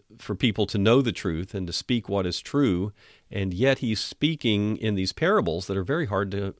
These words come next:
comprehend. And so I think the disciples were right to ask him, to go to Jesus and say, "We need some clarity about this." And Jesus replied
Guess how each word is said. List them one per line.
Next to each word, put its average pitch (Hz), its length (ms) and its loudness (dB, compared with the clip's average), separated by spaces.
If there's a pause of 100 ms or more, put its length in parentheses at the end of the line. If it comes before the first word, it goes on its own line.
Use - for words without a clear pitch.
comprehend. 113 720 -2 (1080)
And 87 140 -4
so 95 220 2
I 101 80 2
think 165 180 -2
the 120 80 0
disciples 107 540 0
were 98 160 0
right 123 340 0
to - 120 -6
ask 175 300 -2
him, 80 280 -10 (160)
to 101 80 -6
go 120 160 4
to 147 100 0
Jesus 90 480 -6
and 98 160 -6
say, 98 360 0 (680)
"We 107 320 0
need 151 460 -2
some 131 260 -2
clarity 180 480 -2
about 80 300 -6
this." - 400 -12 (800)
And 110 120 -4
Jesus 139 320 2
replied 110 640 0